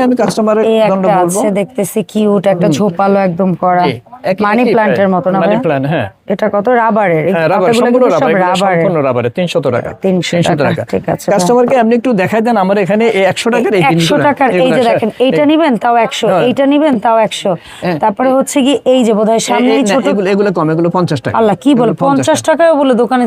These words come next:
Speaker 2: জিনিস আছে, এইটা নিবেন একশো।
Speaker 1: হ্যাঁ, জি, এগুলো একশো।
Speaker 2: তারপরে হচ্ছে এই, এই যে এটা নিবেন, এটাও
Speaker 1: এ-, এ-,
Speaker 2: একশো।
Speaker 1: একশো টাকা, জি।
Speaker 2: তারপরে এই পেছনের গুলো আবার একটু
Speaker 1: এ-,
Speaker 2: বেশি।
Speaker 1: এগুলো একটু বেশি।
Speaker 2: এটা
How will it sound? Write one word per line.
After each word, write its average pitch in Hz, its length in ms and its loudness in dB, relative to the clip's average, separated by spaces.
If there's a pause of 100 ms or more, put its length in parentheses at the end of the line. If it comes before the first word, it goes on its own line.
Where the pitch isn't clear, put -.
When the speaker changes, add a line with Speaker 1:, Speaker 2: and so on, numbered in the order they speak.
Speaker 2:
জিনিস 240 240 0
আছে, 233 120 -4
এইটা 240 280 0
নিবেন 285 160 0
একশো। 208 400 -2
Speaker 1:
হ্যাঁ, 185 120 0
জি, 165 200 0
এগুলো 135 260 0
একশো। 110 220 -10 (180)
Speaker 2:
তারপরে 220 400 0
হচ্ছে 247 260 -2 (280)
এই, 262 80 2 (280)
এই 269 100 0 (140)
যে 233 100 0 (640)
এটা 277 120 0
নিবেন, 277 240 2
এটাও 262 260 2
Speaker 1:
এ-, 240 40 2
এ-, 214 80 0
Speaker 2:
একশো। 175 220 -6
Speaker 1:
একশো 185 360 0
টাকা, 127 160 -2
জি। 135 200 -2
Speaker 2:
তারপরে 233 280 -2
এই 311 160 4 (120)
পেছনের 285 420 0
গুলো 254 180 2
আবার 220 100 0
একটু 214 220 -4
Speaker 1:
এ-, 190 80 -4 (120)
Speaker 2:
বেশি। 196 220 0
Speaker 1:
এগুলো 208 160 2
একটু 185 180 -2
বেশি। 143 240 0
Speaker 2:
এটা 151 120 0